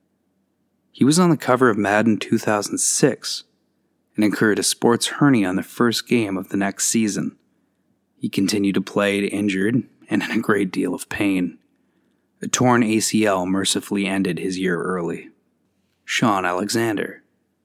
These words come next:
After his M V P season in two thousand six, he landed the cover of Madden two thousand seven. Alexander suffered an early season injury,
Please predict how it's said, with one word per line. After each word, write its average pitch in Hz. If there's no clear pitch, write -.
After 113
his 107
M 127
V 127
P 117
season 104
in 90
two 101
thousand 95
six, -
he 117
landed 107
the 104
cover 104
of 87
Madden 95
two 107
thousand 90
seven. 104
Alexander 107
suffered 95
an 104
early 120
season 110
injury, 98